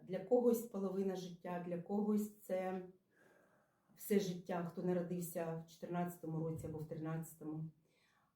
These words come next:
А, і хтось, хто був, е, коли був Майдан, е, кому було десять років, зараз вже воюють і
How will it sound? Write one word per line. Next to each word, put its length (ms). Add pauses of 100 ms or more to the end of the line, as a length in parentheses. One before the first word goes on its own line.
А, 360 (220)
і 600
хтось, 360
хто 140
був, 480
е, 260 (180)
коли 180
був 280
Майдан, 640
е, 340
кому 220
було 200
десять 380
років, 280
зараз 340
вже 180
воюють 540
і 40